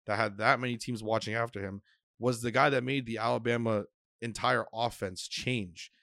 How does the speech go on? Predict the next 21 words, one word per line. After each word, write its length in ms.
That 160
went 160
from 160
being 220
that 180
no 280
quarterbacks 640
ever 340
do 180
good 260
coming 240
out 100
of 80
Alabama 500
and 120
going 220
into 160
the 100
N 80
F 140
L 240